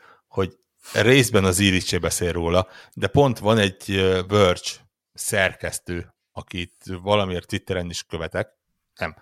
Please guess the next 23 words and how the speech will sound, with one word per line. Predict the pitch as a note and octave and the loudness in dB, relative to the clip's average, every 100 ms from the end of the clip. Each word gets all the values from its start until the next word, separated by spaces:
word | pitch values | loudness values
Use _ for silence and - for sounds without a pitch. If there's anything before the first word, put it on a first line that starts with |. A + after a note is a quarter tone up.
| _ _ | _ _
az-, | A2 A2 | 0 0
azért | - A#2+ A#2+ F#2+ | 0 2 4 2
követem, | A2+ G#2 G2+ | 2 2 2
mert | G2 G2 | 0 2
általában | G2+ G2+ F#2+ F#2 - | 2 2 0 0 -4
szokott | - F#2+ F#2+ | -6 -2 0
olyan, | F#2+ F2+ F2 - - - _ | 0 -2 -2 -10 -20 -20 _
ö, | - F2+ - | -2 0 0
ilyen | F2+ F2 F2 - _ _ _ _ _ _ _ | 2 0 0 -8 _ _ _ _ _ _ _
j-, | - G#2+ - | -6 -4 0
jól | G#2+ A2 G2+ | 6 6 6
értesült | F2 F#2 - F2 | 2 0 -2 0
pletykákat | F#2 F#2 F#2 F2+ | 0 0 -2 -2
és | F#2+ - | -2 0
ilyesmiket | F2+ F#2 F#2 - - F2+ | 0 0 -4 -8 -4 -2
megosztani, | F#2+ F2+ E2+ - F2+ | 0 0 0 -2 -2
ami, | F2 F2+ F2 - _ - - | -2 -4 -6 -10 _ -20 -10
ami | F#2 F#2 | -2 2
így | F2+ E2+ - - _ - | 2 -2 -12 -20 _ -2
konzolgaminggel | G#2+ G2+ F#2 F2 F2 F2 F2+ F2+ F2 - _ | 2 4 4 2 2 -2 0 2 0 -2 _
kapcsolatos. | F2+ - G2 F#2 A2+ - - - - - - _ _ _ _ _ _ _ _ _ _ | -6 -2 -2 0 0 0 -8 -20 -20 -20 -20 _ _ _ _ _ _ _ _ _ _
És | C3+ C3+ - | -2 2 4
azért | C#3 C#3 C3+ C3 - | 4 4 6 4 2